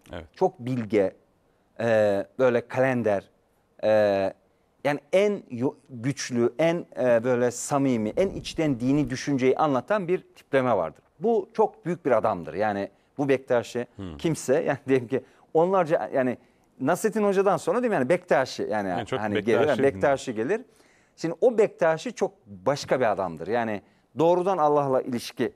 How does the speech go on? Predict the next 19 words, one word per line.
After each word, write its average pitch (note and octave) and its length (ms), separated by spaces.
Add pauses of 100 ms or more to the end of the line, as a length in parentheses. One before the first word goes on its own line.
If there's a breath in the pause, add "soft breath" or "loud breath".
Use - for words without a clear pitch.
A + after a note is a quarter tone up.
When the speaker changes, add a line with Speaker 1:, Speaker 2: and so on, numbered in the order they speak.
Speaker 2:
kurmuş, A2 520 (140)
yani A2+ 120
Allah'a C#3+ 340
odaklanmış, A#2 560
Allah C#3+ 240
sevgisine C3+ 500
odaklanmış. G#2+ 720 (400 soft breath)
Allah'la F#3 360
ilişkisi D#3 640
naz E3 260
şeklinde D3+ 440
ortaya B2+ 280
çıkmıştır. - 580
Yani, B2+ 400 (320 soft breath)
yani B2+ 140
şımarıklık D3 720
yapar A#2+ 360 (340 soft breath)
vesaire C3+ 480
filan. A2 300